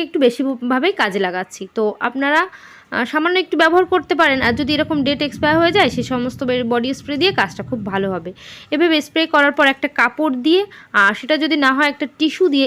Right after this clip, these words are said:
এইভাবে ঘষে নেবেন, তাহলে সেই টিস্যুর মধ্যেই হলুদ যে কালারটা কিন্তু উঠে আসছে। তো বন্ধুরা, এইভাবে এক থেকে দুবার আপনারা এইভাবে, আহ, বডি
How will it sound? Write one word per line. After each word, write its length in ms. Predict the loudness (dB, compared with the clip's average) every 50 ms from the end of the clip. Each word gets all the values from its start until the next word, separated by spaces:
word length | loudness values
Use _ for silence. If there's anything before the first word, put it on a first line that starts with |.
| 0 0
এইভাবে 240 | -2 -2 -2 -2 -2 -2 -4
ঘষে 200 | -4 -4 -4 -4 -4
নেবেন, 200 | -4 -4 -6 -6 -2 -2
তাহলে 220 | -2 -2 -2 -2 -4 -2
সেই 100 | -4 -6 -6 -6
টিস্যুর 300 | -8 -6 -4 -2 -2 -2 -2
মধ্যেই 320 | -4 -2 -2 -2 -2 -2 -4 -6 -12 -20 -20 -20 -20 -20 -10 0
হলুদ 320 | 4 6 6 8 6 6 4 2
যে 80 | 0 2 2
কালারটা 360 | 2 2 2 0 0 -2 -2 -2 -2
কিন্তু 200 | -4 -2 0 0 0 0 0 -4
উঠে 200 | -2 0 0 0 0 -2
আসছে। 300 | -4 -10 -16 -14 -14 -14 -14 _ _ _ _ -20 _ _ -4
তো 40 | 0 2
বন্ধুরা, 300 | 2 2 4 4 4 4 4 2 2
এইভাবে 460 | 0 0 0 0 0 0 2 2 0 0 0 -2 -4
এক 60 | -4 -6 -8
থেকে 160 | -6 -4 -4 -4 -2 -2
দুবার 300 | -2 2 4 4 4 4 2 -2 -8 -16 -18 -18 -6 -4 -2 -2
আপনারা 300 | 0 0 2 4 4 4 2 2 0 0 0
এইভাবে, 340 | 0 0 0 0 2 2 2 2 2
আহ, 600 | 0 -4 -10 -18 -20 -20 -20 _ _ -6 -4 -2 0 2
বডি 200 | 2 2 2